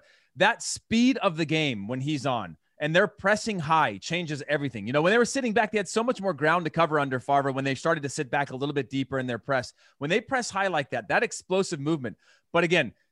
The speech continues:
they have to be able to do that every single game. And we've already seen a dip in their form. We've seen a dip in Sancho's form. Obviously, I think a lot of that pressure came from this big move to Manchester United that didn't happen. Hopefully, he's settled back in, and we're gonna see that for the rest of the year because, again, w-,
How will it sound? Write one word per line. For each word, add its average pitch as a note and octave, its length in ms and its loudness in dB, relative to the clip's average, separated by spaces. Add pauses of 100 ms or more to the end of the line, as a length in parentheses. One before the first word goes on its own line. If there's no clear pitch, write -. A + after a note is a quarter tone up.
they E3+ 80 4
have G#3 140 0
to G3 80 -8
be G3+ 80 0
able F3+ 120 0
to E3+ 60 -2
do D#3 120 -2
that D#3 160 0 (120)
every F3 460 0
single D#3 480 -4
game. D#3 240 0
And C#3 80 -4
we've D#3 100 2
already G#3 140 2
seen F#3+ 160 -4
a D#3+ 60 -2
dip D#3 200 -4
in D3+ 80 -4
their C#3+ 80 0
form. C#3+ 240 0
We've C3+ 100 -4
seen D#3+ 160 -4
a C3+ 40 -4
dip F3 240 -4
in D#3 80 -4
Sancho's D3 440 -2
form. C#3 320 -2
Obviously, D3 440 -2
I C3+ 40 0
think C#3+ 160 -6
a C3 40 -4
lot C#3 180 2
of C#3 60 -6
that C3+ 180 -4
pressure C#3 300 -4
came C#3 260 -4
from C3 300 0
this B2+ 120 -4
big C3+ 240 -6
move C3 240 -4
to B2 80 -10
Manchester B2 440 -6
United C#3+ 260 0
that C#3+ 100 -2
didn't C#3 180 -6
happen. C#3 380 -2 (280)
Hopefully, E3+ 320 2
he's D#3+ 180 -4
settled D3 300 0
back C3 200 0
in, D3 120 -2
and C#3+ 40 -6
we're C#3 60 -2
gonna C3 140 -4
see C#3 180 -4
that C3 200 -2
for C3+ 60 -6
the C3 60 -4
rest C3 180 -2
of - 40 -16
the B2 80 -4
year D#3 100 0
because, D3+ 320 0 (320)
again, D#3 320 2 (180)
w-, D#3+ 140 -20